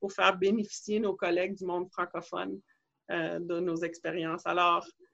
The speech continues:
euh, C P A Canada m'a demandé d'être la, à, à, à l'origine, c'est toujours délégué au président-chef de la direction du Québec d'être la représentant ou le représentant du Canada sur le conseil de la fidef. Et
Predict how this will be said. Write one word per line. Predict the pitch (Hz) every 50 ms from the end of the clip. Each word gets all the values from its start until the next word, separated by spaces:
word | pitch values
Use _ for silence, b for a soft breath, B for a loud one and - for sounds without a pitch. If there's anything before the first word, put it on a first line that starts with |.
| _ _ _ -
euh, | 196 185 170 170 170 175 175 -
C | - - - 214
P | 208 226 202
A | 214
Canada | 233 233 - 220 208 196 185 185 202 233
m'a | 262 247 185
demandé | 170 175 196 196 190 180 180 190 214
d'être | 196 202 190 202 202
la, | - 190 185 151 - - -
à, | 196
à, | - - - - - - -
à | - 214
l'origine, | 214 202 196 208 202 214 220 269 269
c'est | - 208 208
toujours | - 196 190 214 214
délégué | 208 202 202 196 185 196 190 190 180 180 196 240 247 220 208
au | 202 214 180
président-chef | - _ - 208 190 196 180 196 208 - 185
de | 196
la | 202 185
direction | 175 175 175 170 175 - - 190 190
du | 196 - - -
Québec | - 180 170 165 185 196 214 202 180
d'être | 165 180 170 190 202
la | 202 180 156
représentant | 165 175 175 175 - 196 190 190 180 170 170 - - 175 190
ou | 180
le | 175 180
représentant | 175 175 175 - - 190 196 175 - - - 185 185
du | 180 - -
Canada | - 180 170 165 160 170 180 202
sur | - - - - 190 185 185 196 - _ _ _ _ _ _
le | - 185 185
conseil | 180 - 165 165 170 - 220 190 196
de | 185 170
la | 160 160 175
fidef. | - - - 180 170 170 185 220 - - -
Et | 170 170